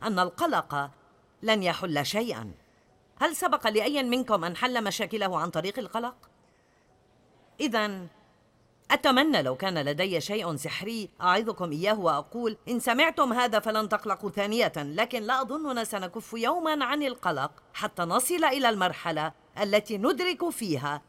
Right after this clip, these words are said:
أننا لسنا أذكياء بما يكفي لنحل مشاكلنا، وأننا مهما قلقنا بشأنها، أي مهما فكرنا مرارا وتكرارا ودرنا بها مرة بعد مرة في أفكارنا،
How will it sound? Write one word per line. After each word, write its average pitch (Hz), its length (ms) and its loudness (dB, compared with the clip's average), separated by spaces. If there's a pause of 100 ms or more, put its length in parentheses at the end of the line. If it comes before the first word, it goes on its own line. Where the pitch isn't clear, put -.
(140)
أننا 190 400 0
لسنا 262 360 2
أذكياء 254 500 2
بما 196 260 -2
يكفي 196 320 -2
لنحل 170 500 -2
مشاكلنا، 156 840 -4 (1300)
وأننا 208 500 2
مهما 349 360 4
قلقنا 320 560 0
بشأنها، 170 760 0 (100)
أي 180 160 0
مهما 185 320 2
فكرنا 262 560 0
مرارا 247 560 4
وتكرارا 226 800 2
ودرنا 196 480 -2
بها 196 300 0
مرة 208 360 4
بعد 180 260 2
مرة 190 400 0
في 151 200 -6
أفكارنا، 202 680 -2